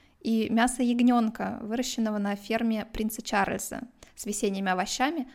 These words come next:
английской спаржей и картофелем. Картофель наверняка тоже английский.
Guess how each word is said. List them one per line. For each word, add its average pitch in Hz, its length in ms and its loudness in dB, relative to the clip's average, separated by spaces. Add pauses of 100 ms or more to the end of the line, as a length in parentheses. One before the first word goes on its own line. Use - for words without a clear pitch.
английской 208 480 -4
спаржей 254 460 -2
и - 120 -8
картофелем. 226 840 -6
Картофель 226 520 -4
наверняка 202 420 -4
тоже - 320 -4
английский. 202 600 -6